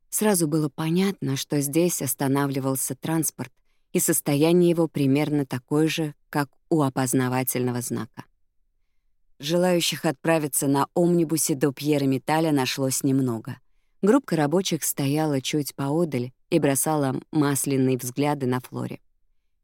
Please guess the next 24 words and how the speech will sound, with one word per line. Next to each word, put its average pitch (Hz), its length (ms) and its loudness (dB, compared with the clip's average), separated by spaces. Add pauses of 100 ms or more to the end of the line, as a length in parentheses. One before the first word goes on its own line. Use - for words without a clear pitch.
И 269 120 2
та 214 220 0
поспешно 185 600 0
вернулась 135 480 0
к - 40 -20
пристани. 123 560 -8 (1200)
От 185 180 0
воды 185 280 4
шёл 175 280 2
лёгкий 165 340 0
туман, 175 560 0 (120)
прохлада 160 720 0 (120)
и 160 100 2
натужный 139 640 2
гул 175 240 2
вперемешку 147 800 -2
с - 120 -4
плеском 131 540 -4
волн. 120 400 -8 (800)
Разномастные 185 760 4
суда 170 600 0 (240)
курсировали 151 640 0
по - 140 -6
реке, 131 460 -4